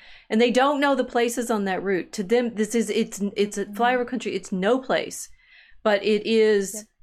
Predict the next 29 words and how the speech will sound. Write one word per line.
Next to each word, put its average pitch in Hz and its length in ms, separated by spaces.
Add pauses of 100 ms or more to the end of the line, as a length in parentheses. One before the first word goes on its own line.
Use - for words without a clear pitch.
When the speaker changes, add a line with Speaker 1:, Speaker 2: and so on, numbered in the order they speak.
(400)
Speaker 1:
that, 214 200
that 208 200
interstate 233 800
and 196 100
the 185 60
Speaker 2:
Perfect 175 120
Speaker 1:
vending 233 320
Speaker 2:
record. - 20
Speaker 1:
machine 202 640 (520)
is 185 480
the 196 180
perfect 247 600
representation 190 880
of 170 160
what 175 240
you 190 520
are 185 100
trying 180 260
to 175 80
describe 165 760
in, 160 280 (280)
in 170 140
the 160 100
article 165 500
about 156 360
who 208 200
we 185 200
are 165 360
as 156 400